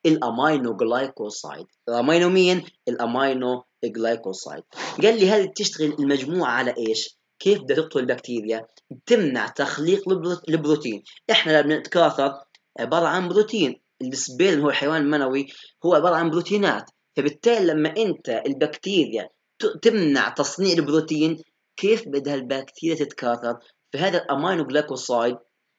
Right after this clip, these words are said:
تمام، تمنع تخليق البروتين. لو أنت نسيته، الأمين هو من الأمين. تعون الحديد بيشربوا أمين. أمين بسموه أمين، أمين. هذا حبوب الأمين هو بروتين. بروتينات مكملات للجسم، الأمين بسموها أمين،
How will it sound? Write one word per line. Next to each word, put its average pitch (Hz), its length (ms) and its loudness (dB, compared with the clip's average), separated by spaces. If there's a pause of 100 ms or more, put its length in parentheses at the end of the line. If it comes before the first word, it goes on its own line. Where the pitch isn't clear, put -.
(560)
تمام، 120 400 -4 (400)
تمنع 143 440 4
تخليق 139 540 -4
البروتين. 117 520 -4 (440)
لو 175 180 10
أنت 240 160 2
نسيته، 190 580 0 (200)
الأمين 190 400 2
هو 202 100 2
من 170 160 2
الأمين. 156 440 0 (160)
تعون 147 220 0
الحديد 139 560 4 (220)
بيشربوا 127 500 -2
أمين. 117 360 0 (440)
أمين 147 320 2
بسموه 123 360 -2
أمين، 117 340 -2
أمين. 107 240 -6
هذا 120 100 0
حبوب 120 180 -4
الأمين 123 200 -2
هو 127 100 0
بروتين. 135 460 -4 (120)
بروتينات 156 540 -2
مكملات 147 460 -2
للجسم، 156 520 -2 (340)
الأمين 143 380 0
بسموها 156 380 0
أمين، 107 220 -6